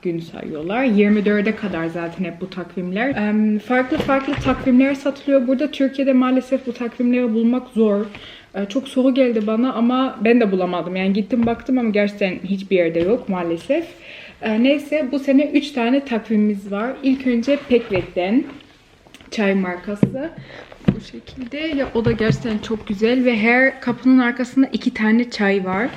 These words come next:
Onu açacağız. Daha sonra Tony Chocolonely markasından bir tane var.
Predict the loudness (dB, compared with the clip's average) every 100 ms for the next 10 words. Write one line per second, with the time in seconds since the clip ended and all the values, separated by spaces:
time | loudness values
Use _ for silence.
0 | -10 -12 -10 -10 -6 2 4 6 2 -2
1 | -2 0 0 -2 -8 -16 -12 -4 2 2
2 | 2 2 2 2 0 -4 2 4 4 4
3 | 4 0 2 0 2 4 4 2 0 -10
4 | -16 -12 -10 -8 -8 -8 -8 -8 -6 -4